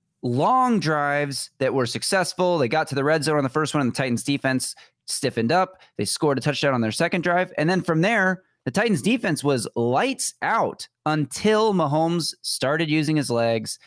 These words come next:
and got the ball downfield that way. Overall, a really commendable effort by this Titans defense, but just like in the Giants game, when it really mattered and they needed to make one or two stops,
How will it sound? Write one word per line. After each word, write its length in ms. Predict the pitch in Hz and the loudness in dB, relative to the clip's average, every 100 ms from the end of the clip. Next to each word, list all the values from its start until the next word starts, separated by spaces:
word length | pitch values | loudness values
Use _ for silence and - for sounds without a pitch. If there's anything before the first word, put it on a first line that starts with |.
| - - | -18 -6
and 160 | 107 | -4
got 200 | 117 113 | -2 -2
the 60 | 117 | -2
ball 220 | 117 113 | 0 0
downfield 440 | 120 113 123 117 117 | 0 -2 0 0 0
that 200 | 113 101 | 0 0
way. 320 | 107 104 101 - - _ _ _ | 0 0 -4 -12 -20 _ _ _
Overall, 640 | 156 226 226 208 185 196 196 | -2 0 2 2 4 2 2
a 140 | 131 | 0
really 240 | 131 175 180 | 2 2 0
commendable 460 | 147 147 151 135 | 2 2 2 2
effort 260 | 113 131 151 | 2 0 -2
by 140 | 127 | 0
this 160 | 123 113 | -2 -2
Titans 320 | 131 139 123 | -2 -2 -2
defense, 420 | 139 135 156 160 | -2 0 0 -2
but 340 | - 127 117 - | -2 0 0 0
just 280 | 147 156 170 | -2 0 0
like 220 | 175 - | 0 0
in 120 | 170 | 0
the 80 | 156 | 0
Giants 460 | 131 160 160 - | 0 0 0 -2
game, 420 | - 127 127 123 123 - - _ _ | -2 0 2 0 -2 -14 -20 _ _
when 240 | - 127 139 | -2 0 0
it 120 | 135 | 0
really 600 | 123 147 240 277 277 277 | 0 2 4 4 4 4
mattered 540 | 254 269 247 202 160 123 | 4 2 2 2 0 0
and 120 | 156 | 0
they 120 | 160 165 | 2 2
needed 440 | 175 254 269 220 | 2 2 2 0
to 100 | 233 | 2
make 260 | 226 226 - | 2 0 -2
one 500 | - 165 233 247 247 | -6 0 2 2 2
or 80 | 233 | 0
two 300 | - 240 233 | 0 0 0
stops, 640 | - 226 214 214 - - | 0 -2 0 -2 -4 -6